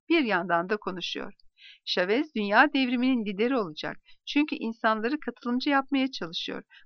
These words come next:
Bu yüzden başarılı olacak. Tek başına değil, insanlarla birlikte hareket ettiği için başaracak." Föt şapka takmış, yüzüne rengarenk boyamış arkadaşı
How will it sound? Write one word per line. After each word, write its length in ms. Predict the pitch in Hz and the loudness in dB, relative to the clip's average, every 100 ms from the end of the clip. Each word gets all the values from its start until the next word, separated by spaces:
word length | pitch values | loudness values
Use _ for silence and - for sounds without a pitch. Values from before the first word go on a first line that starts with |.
| - | -2
Bu 120 | 240 | 2
yüzden 420 | 339 262 185 185 | 2 2 -2 -2
başarılı 460 | 175 - 175 170 170 | -6 -6 -6 -6 -8
olacak. 300 | 160 - 156 _ _ - | -10 -10 -12 _ _ -4
Tek 220 | 339 - | -4 -2
başına 360 | 240 - 208 | -4 -2 -6
değil, 260 | 185 190 285 | -6 -4 -4
insanlarla 720 | - 196 - 214 220 254 226 180 | -6 -12 -2 0 6 4 4 -2
birlikte 340 | 175 175 - | -6 -6 -6
hareket 320 | 180 - - | -6 -6 -8
ettiği 220 | 185 - | -10 -10
için 280 | 190 - 170 | -12 -10 -10
başaracak." 560 | 160 - 165 160 - 165 _ _ _ - - - | -10 -8 -8 -10 -12 -14 _ _ _ -20 -10 -2
Föt 180 | 349 - | 0 2
şapka 420 | 269 233 - 175 | 2 2 0 -4
takmış, 460 | 156 156 240 - | -4 -4 -4 -4
yüzüne 360 | 240 220 247 254 | -4 -4 0 0
rengarenk 560 | 220 214 247 254 190 - | 0 0 0 0 -2 -4
boyamış 320 | 175 170 - | -4 -4 -4
arkadaşı 680 | 196 196 190 170 160 - | -2 -2 -4 -6 -6 -4